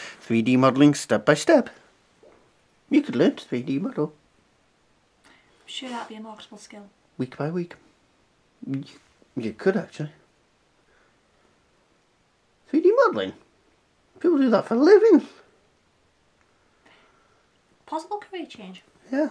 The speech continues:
Speaker 1: there you go. Something you can do from home. How three D printing is transforming medicine. And the usual guy looking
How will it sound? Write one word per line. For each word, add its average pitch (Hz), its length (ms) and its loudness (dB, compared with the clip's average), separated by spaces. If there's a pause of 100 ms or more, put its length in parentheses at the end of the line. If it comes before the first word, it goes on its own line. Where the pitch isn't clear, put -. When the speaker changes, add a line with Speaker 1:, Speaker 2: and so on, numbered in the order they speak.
Speaker 1:
there 165 120 -6
you 135 80 -10
go. 311 260 6 (600)
Something 117 200 0
you 107 60 0
can 120 80 -4
do 143 100 0
from - 180 -2
home. 339 360 4 (580)
How 220 160 6
three 196 220 0
D 175 140 -2
printing 180 380 6
is 143 120 2
transforming 113 880 0
medicine. 151 880 2 (200)
And 101 220 -2
the 101 80 2
usual 95 540 -2
guy 95 320 -2
looking 87 440 -10